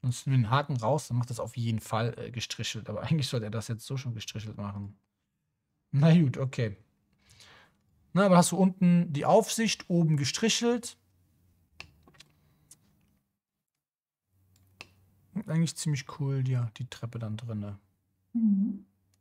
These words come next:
Speaker 1: Nochmal Doppelklick links zum Bearbeiten. Äh, wenn wir auf Elemente gehen, dann kann ich sagen, was will ich denn haben? Hier ist Unterbau, die Stufen. Will ich vielleicht Setzstufen haben? Dann kann ich einfach den Haken hier setzen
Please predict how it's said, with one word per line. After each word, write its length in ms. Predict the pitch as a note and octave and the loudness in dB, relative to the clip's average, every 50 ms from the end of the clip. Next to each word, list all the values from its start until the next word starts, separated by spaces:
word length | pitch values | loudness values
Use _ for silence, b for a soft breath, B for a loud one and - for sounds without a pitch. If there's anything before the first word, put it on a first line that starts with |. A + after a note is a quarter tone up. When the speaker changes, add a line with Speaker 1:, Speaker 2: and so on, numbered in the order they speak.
| _ _ | _ _
Speaker 1:
Nochmal 280 | - D3 B2+ - G3 G3 | -6 -4 0 4 4 4
Doppelklick 440 | F#3+ G3+ F#3+ G#3+ G#3 - G#3+ F#3+ - | 6 4 2 0 -2 -4 -4 -4 -2
links 240 | G3 G3+ G3+ G3 - | 0 0 0 0 -2
zum 140 | - G3 F3+ | 0 2 4
Bearbeiten. 800 | F#3 F#3 F#3 F#3+ G3 F#3 G3 G3 G3 G3 G3+ G3 G3 F#3 G3 B B B B B B B B B B B B B _ _ _ _ | 4 4 6 6 6 6 6 4 4 2 0 -2 -2 -4 -6 B B B B B B B B B B B B B _ _ _ _
Äh, 80 | - D#3+ | 0 0
wenn 220 | D#3 D3+ D3+ D3 D3 | 2 2 2 2 2
wir 40 | C#3 | 0
auf 140 | C3 - - | -2 -2 0
Elemente 420 | D#3 D3+ D3 E3 G#3 F#3+ - G#3+ | 2 2 4 4 4 2 2 2
gehen, 160 | F3+ F#3+ G3 | 2 4 4
dann 100 | F#3 E3 | 4 4
kann 120 | - E3+ E3+ | 4 4 4
ich 120 | D3 - | 4 4
sagen, 340 | - E3+ D#3+ D#3 D3+ D3 C3+ | 4 4 4 4 2 2 2
was 180 | D3 C3 - | 2 0 0
will 100 | - D3 | 0 0
ich 120 | D3+ C#3 - | 2 2 2
denn 180 | C#3 B2+ A2 A2 | 2 0 2 2
haben? 460 | B2+ B2+ C3+ D#3 E3 G3+ A3+ C#4 C#4+ - _ _ _ _ - | 2 2 4 4 2 2 0 -2 -4 -10 _ _ _ _ -4
Hier 160 | - D3+ D#3 D3 | 0 0 2 2
ist 200 | C3 - - - _ - | 0 -4 -6 -10 _ -2
Unterbau, 800 | - G#3 G3+ - G#3 F#3+ F3+ G3+ G3+ G3 G3 G3 F#3+ F#3+ G3 F#3 | 0 2 4 6 6 6 10 12 12 12 12 12 12 12 10 6
die 140 | F3 D3 C#3+ | 2 -2 -4
Stufen. 720 | - - - G3 G3 F3 - F#3 F#3 F#3 F#3 F#3 F#3 F3+ - _ _ _ _ _ _ _ _ - | -4 0 0 0 0 0 2 4 6 6 6 6 4 2 -2 _ _ _ _ _ _ _ _ 0
Will 100 | D3+ D#3+ | 2 2
ich 100 | D#3+ - | 2 4
vielleicht 260 | - E3 D#3 C3+ B2+ | 4 2 2 2 2
Setzstufen 680 | - - D3+ F#3+ F3 - - - G#3 F3+ - F#3 F3 E3 | -2 0 0 0 2 0 0 0 0 0 2 4 4 6
haben? 300 | F3+ F#3 F#3 F3+ F3+ D#3+ | 8 8 8 8 6 2
Dann 100 | D#3 B2+ | 0 0
kann 120 | - D#3+ | -2 -4
ich 60 | - | -4
einfach 140 | C#3+ - D#3 | -4 -2 0
den 120 | D3 C3 | 2 4
Haken 240 | C#3 E3+ G#3+ - G#3 | 6 4 4 4 4
hier 140 | D#3+ D3 C#3+ | 2 2 4
setzen 560 | B2+ C#3+ D3 C3 - - F3+ G3 A3+ B3+ - | 2 0 0 -2 -2 -2 0 0 0 -2 -6